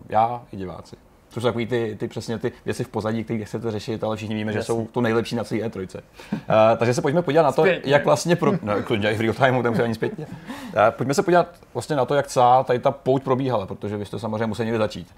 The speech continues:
Speaker 2: No, jasně.
Speaker 1: A jak jste plánovali? To jsme se o tom bavili už ještě před odletem, co, co vlastně z vás čeká. Eh, bylo tady přestup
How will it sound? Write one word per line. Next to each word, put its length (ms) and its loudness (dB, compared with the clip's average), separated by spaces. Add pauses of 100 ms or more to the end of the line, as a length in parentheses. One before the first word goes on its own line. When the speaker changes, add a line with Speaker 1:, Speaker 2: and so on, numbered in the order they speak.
(140)
Speaker 2:
No, 100 -6
jasně. 200 -4
Speaker 1:
A 520 2 (960)
jak 120 0
jste 100 -2
plánovali? 440 0
To 80 -8
jsme 120 -6
se 60 -4
o 60 -4
tom 100 -6
bavili 260 0
už 180 -8
ještě 240 -10
před 160 -6
odletem, 460 -4 (200)
co, 180 -6
co 180 -12
vlastně 300 -14
z 100 -20
vás 140 -10
čeká. 440 -4 (320)
Eh, 400 2 (160)
bylo 120 -2
tady 240 -4 (180)
přestup 380 -4